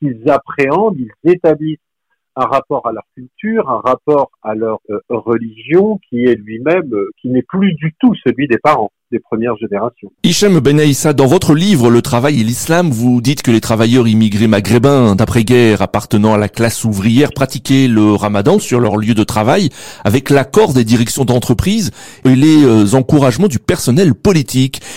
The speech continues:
Speaker 2: Est-ce que la situation a évolué aujourd'hui ?
Speaker 1: Oui, beaucoup. Beaucoup, en fait, euh, aujourd'hui, quand on, quand on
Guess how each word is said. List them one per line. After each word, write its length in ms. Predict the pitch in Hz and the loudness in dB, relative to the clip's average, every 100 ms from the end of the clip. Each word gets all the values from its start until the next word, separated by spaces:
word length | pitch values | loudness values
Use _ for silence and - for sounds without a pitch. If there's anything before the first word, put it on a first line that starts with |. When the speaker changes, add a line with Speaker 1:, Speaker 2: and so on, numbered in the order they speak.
| - | -8
Speaker 2:
Est-ce 160 | - 175 | -4 0
que 100 | 277 | 2
la 100 | 208 | 0
situation 680 | 233 196 135 - 208 190 - | 0 0 0 2 2 2 2
a 140 | - 151 | 2 0
évolué 400 | 160 135 131 170 | 4 4 6 6
aujourd'hui ? 520 | 135 127 110 117 131 | 4 4 4 2 2
Speaker 1:
Oui, 180 | 160 165 | 2 0
beaucoup. 440 | 117 113 - 170 127 - - - _ 117 | 0 -2 -2 -4 -4 -10 -20 -20 _ -2
Beaucoup, 340 | 135 - 196 175 135 | -2 2 2 4 2
en 60 | 113 | 2
fait, 160 | 160 156 - | 0 0 0
euh, 380 | 131 - 123 123 | -2 0 -2 -2
aujourd'hui, 580 | 127 120 151 131 135 170 | -2 -2 -2 -2 -4 -6
quand 160 | 131 113 - | -4 -6 -8
on, 260 | 110 104 | -8 -8
quand 180 | - 107 | -8 -12
on 60 | - | -12